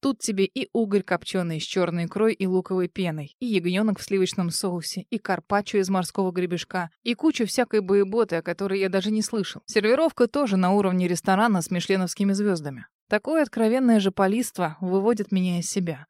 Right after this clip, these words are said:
Чем больше я жую, тем больше зверею. Стоит только представить, как эти суки набивали бы свою кишку, подспудно разрабатывая ловушку для меня.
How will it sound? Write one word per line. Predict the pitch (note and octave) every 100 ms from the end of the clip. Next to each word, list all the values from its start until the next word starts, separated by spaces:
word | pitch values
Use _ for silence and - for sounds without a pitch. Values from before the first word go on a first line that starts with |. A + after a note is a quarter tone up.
| -
Чем | A3+ A3+
больше | C#4+ - A3+
я | G3+
жую, | F#3 G3 G#3 B3
тем | - C#4+ C4
больше | F3+ E3 D#3+ G3
зверею. | F#3+ G#3+ F#3+ C#3 C#3
Стоит | - - G#3+ G3+
только | A3 A#3+
представить, | - A#3+ - - C#4 F#3+
как | - F#3
эти | F3 G3+
суки | - B3
набивали | G#3 F#3+ G#3 A3+ A#3+
бы | F3+
свою | F3 G3 F#3+
кишку, | F#3+ G#3+ - - C4+ C4 -
подспудно | G3 - C4+ A3 F#3+
разрабатывая | F3+ F3+ F#3 G#3+ G#3 E3+
ловушку | E3 E3+ F#3+ - F3+
для | E3+
меня. | F3 F3 C#3+